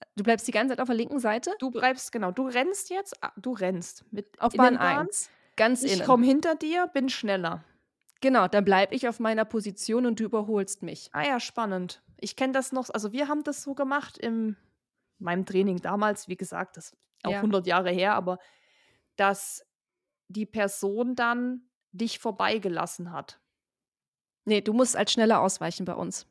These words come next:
Speaker 1: Also du, wir, sie laufen wirklich Bahn eins, Innenbahn,
Speaker 2: Ja,
Speaker 1: also
Speaker 2: ich
Speaker 1: die innerste
Speaker 2: versteh schon,
Speaker 1: Bahn.
Speaker 2: ja, und der
Speaker 1: Ja, nee,
Speaker 2: muss
Speaker 1: noch
Speaker 2: an
Speaker 1: mal
Speaker 2: dir
Speaker 1: um ganz
Speaker 2: vorbei.
Speaker 1: links,
Speaker 2: Hm?
Speaker 1: wie eine Perlenkette die ganze Zeit im Kreis
Speaker 2: Hm.
Speaker 1: und die Schnellen müssen dann halt einen Schritt rechts auf die Mitte der R-, Bahn eins machen, um uns zu überholen.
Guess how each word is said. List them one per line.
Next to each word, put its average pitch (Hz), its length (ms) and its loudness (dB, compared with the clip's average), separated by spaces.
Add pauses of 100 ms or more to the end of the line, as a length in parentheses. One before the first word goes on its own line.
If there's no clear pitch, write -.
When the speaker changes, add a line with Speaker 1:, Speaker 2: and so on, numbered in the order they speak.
(200)
Speaker 1:
Also 214 200 0
du, 220 120 0 (140)
wir, 226 100 0
sie 233 100 0
laufen 233 420 2
wirklich 311 440 -4 (480)
Bahn 226 420 4
eins, 226 520 -2 (460)
Innenbahn, 302 580 6
Speaker 2:
Ja, 226 60 0
Speaker 1:
also 214 120 0
Speaker 2:
ich - 80 -6
Speaker 1:
die 233 80 2
innerste 294 220 6
Speaker 2:
versteh 269 160 2
schon, 214 100 4
Speaker 1:
Bahn. 233 120 2
Speaker 2:
ja, 220 80 0
und 240 180 -6
der 247 80 4
Speaker 1:
Ja, 220 100 2
nee, 247 160 4
Speaker 2:
muss 254 100 6
Speaker 1:
noch 254 60 6
Speaker 2:
an 220 60 4
Speaker 1:
mal 214 80 4
Speaker 2:
dir 233 120 0
Speaker 1:
um 214 60 0
ganz 269 280 4
Speaker 2:
vorbei. 262 160 -4
Speaker 1:
links, - 300 -4 (260)
Speaker 2:
Hm? 214 220 -4
Speaker 1:
wie 269 60 4
eine 339 120 6
Perlenkette 269 560 2
die 233 80 -2
ganze 240 280 2
Zeit 240 160 0
im 240 100 -2
Kreis 214 440 -2
Speaker 2:
Hm. 214 60 -4
Speaker 1:
und 233 80 2
die 208 80 0
Schnellen 247 480 4
müssen 247 280 2
dann 233 180 2
halt 208 140 0
einen 214 220 0
Schritt - 340 -6 (160)
rechts 214 300 0
auf 214 120 -4
die 190 140 -4
Mitte 240 260 2
der - 220 -4
R-, - 120 -2
Bahn 190 260 -4
eins 175 300 -6
machen, 226 320 -4 (280)
um 233 160 4
uns 247 180 2
zu 233 80 -6
überholen. 202 640 -2